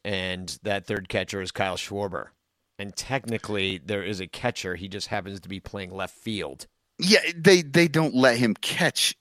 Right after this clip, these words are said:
Speaker 2: ever, though.
Speaker 1: But he's a catcher, though.
Speaker 2: If he catches one fucking inning this year, I'll give it to you, and they'll win the World Series. But I don't think they're gonna let him.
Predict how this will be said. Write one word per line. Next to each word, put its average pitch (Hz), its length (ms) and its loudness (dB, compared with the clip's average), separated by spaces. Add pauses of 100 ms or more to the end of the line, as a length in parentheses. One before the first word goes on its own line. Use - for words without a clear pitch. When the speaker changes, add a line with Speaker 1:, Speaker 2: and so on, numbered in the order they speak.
Speaker 2:
ever, 120 340 6
though. 64 240 -14 (360)
Speaker 1:
But 123 120 2
he's 139 160 0
a 151 60 0
catcher, - 580 -2
though. 53 320 -10
Speaker 2:
If 190 140 12
he 262 160 10
catches 220 600 8 (180)
one 220 680 6
fucking 196 460 6
inning 135 460 2 (300)
this 143 280 6
year, 165 340 8 (420)
I'll 139 160 10
give 143 180 6
it 135 120 4
to 127 100 4
you, 120 320 6
and 113 240 6
they'll 107 120 10
win 110 180 6
the 104 80 6
World 92 280 4
Series. 90 400 2
But 101 160 6
I 107 60 10
don't 110 140 8
think 101 140 4
they're 101 120 6
gonna 95 160 4
let 107 160 8
him. - 120 -8